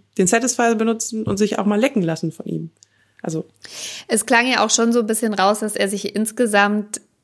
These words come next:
Speaker 2: ähm, dass es ihm vielleicht gar nicht nur darum geht, dass er sie unbedingt lecken will, sondern dass er vor allem gekränkt davon ist, dass sie sagt, "Ja, aber der Satisfier besorgt's mir besser." Und da muss ich an sie auch sagen,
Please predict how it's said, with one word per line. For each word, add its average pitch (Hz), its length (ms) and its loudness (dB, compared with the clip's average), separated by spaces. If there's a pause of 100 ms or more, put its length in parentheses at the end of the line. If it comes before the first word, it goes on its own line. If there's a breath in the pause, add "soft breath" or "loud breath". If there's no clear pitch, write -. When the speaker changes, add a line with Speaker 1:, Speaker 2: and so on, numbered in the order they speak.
(120)
Speaker 2:
ähm, 190 540 0 (180)
dass 196 160 2
es 190 100 -4
ihm 202 160 -2
vielleicht 185 300 0
gar 190 140 2
nicht 185 220 -4
nur 208 240 2
darum 214 300 2
geht, 208 220 2
dass 196 120 0
er 196 140 2
sie 185 140 -4
unbedingt 202 520 0
lecken 190 320 0
will, 226 180 2
sondern 196 340 2
dass 190 300 -2 (640 loud breath)
er 190 160 6
vor 196 180 -2
allem 185 160 0
gekränkt 185 560 0
davon 214 320 0
ist, 202 180 -2
dass 190 160 -2
sie 208 100 -2
sagt, 190 240 0
"Ja, 185 100 4
aber 185 240 2
der 175 260 -4
Satisfier 190 760 0
besorgt's 185 500 -2
mir 185 100 -6
besser." 175 500 -6 (340)
Und 190 540 -2
da 208 440 4
muss 208 180 -2
ich - 380 -6 (260)
an 190 180 -2
sie 220 360 0
auch 226 220 2
sagen, 233 720 2